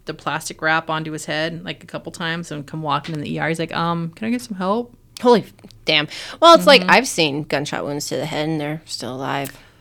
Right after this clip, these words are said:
Speaker 1: I, too, have seen gunshot wounds to the head, and most of mine, yours are probably not self-inflicted. The ones that I've seen have been self-inflicted.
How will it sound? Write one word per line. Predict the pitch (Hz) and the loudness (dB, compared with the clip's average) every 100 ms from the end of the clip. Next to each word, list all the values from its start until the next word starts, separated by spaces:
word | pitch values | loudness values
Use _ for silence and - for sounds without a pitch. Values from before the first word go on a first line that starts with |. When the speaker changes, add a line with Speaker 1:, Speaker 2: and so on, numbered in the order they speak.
| - - | -20 -8
Speaker 1:
I, | 196 196 202 196 - - | -2 -2 -2 -4 -10 -12
too, | - 269 269 | -6 -2 0
have | 220 165 | 0 0
seen | - 156 | -4 -6
gunshot | 147 143 - 151 - | -6 -6 -6 -8 -8
wounds | 151 151 151 | -8 -8 -8
to | - 147 | -10 -10
the | |
head, | 139 147 131 170 175 | -8 -6 -4 -4 -6
and | 160 160 170 - - _ _ _ _ - _ - - | -8 -8 -10 -14 -20 _ _ _ _ -20 _ -20 -20
most | - 208 247 247 | -2 2 4 2
of | 185 | 0
mine, | 196 185 151 160 | 2 2 2 -2
yours | 175 190 190 | -2 -2 -2
are | |
probably | 165 165 160 160 160 | -2 0 2 0 -2
not | 143 | -4
self-inflicted. | - 262 285 220 - 165 - 170 185 - _ - | 2 2 2 0 -2 -4 -2 -4 -4 -14 _ -10
The | |
ones | 165 160 | -8 -2
that | 214 | -2
I've | 262 | -2
seen | - 190 | -2 -4
have | 185 160 | -2 -4
been | 185 226 | 0 0
self-inflicted. | 196 135 - 135 131 - 185 | 2 0 -2 -8 -8 -6 -8